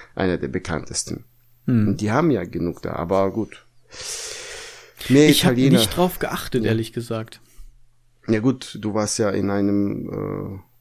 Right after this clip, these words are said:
Speaker 1: Ort, am, am Wasser bist nicht weit und, und Urlaubsort, ich war ja direkt Stadt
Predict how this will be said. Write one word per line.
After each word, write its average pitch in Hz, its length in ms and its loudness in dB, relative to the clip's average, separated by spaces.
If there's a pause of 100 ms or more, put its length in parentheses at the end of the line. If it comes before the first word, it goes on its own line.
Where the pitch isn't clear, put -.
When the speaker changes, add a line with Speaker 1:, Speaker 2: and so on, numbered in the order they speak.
Speaker 1:
Ort, 98 600 -4
am, 95 320 -2
am 95 200 0
Wasser 113 300 0
bist 110 260 -6
nicht 110 280 -2
weit 104 320 -2
und, - 220 -6
und - 300 -8
Urlaubsort, - 600 -4
ich - 120 -12
war 98 120 -2
ja 95 80 -2
direkt 98 280 -4
Stadt - 440 -4